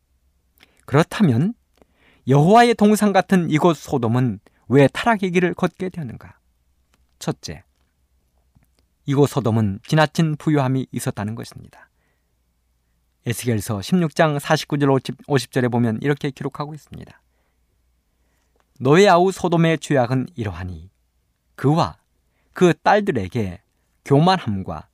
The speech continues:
식물의 풍족함과 태평함이 있음이며 또 그가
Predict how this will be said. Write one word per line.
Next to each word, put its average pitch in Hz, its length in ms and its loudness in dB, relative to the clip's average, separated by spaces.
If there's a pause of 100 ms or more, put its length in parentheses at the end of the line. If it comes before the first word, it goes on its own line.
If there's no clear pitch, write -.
(220)
식물의 180 580 2
풍족함과 113 920 -4 (300)
태평함이 143 640 -2
있음이며 131 520 -8 (1080)
또 202 180 6
그가 165 480 2